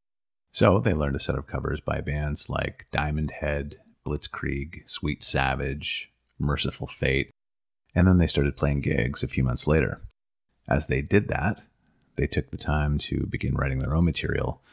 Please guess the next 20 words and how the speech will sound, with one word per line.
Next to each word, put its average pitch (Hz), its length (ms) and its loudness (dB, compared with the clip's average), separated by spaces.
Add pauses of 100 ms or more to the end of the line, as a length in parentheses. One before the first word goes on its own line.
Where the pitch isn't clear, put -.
(440)
and 71 300 0
working 73 380 0
it 65 160 -2
into 69 220 -6
the 73 100 -8
sets - 280 -4
gradually, 71 580 -2 (600)
all 69 200 -4
the 69 60 -6
while 67 280 -2
becoming - 380 -6
tighter - 560 -2 (180)
as - 120 -6
a - 60 -6
band. - 460 -6 (1400)
So 85 180 2
in 78 120 2
early 110 300 4
nineteen 110 440 6
eighty-two, - 680 2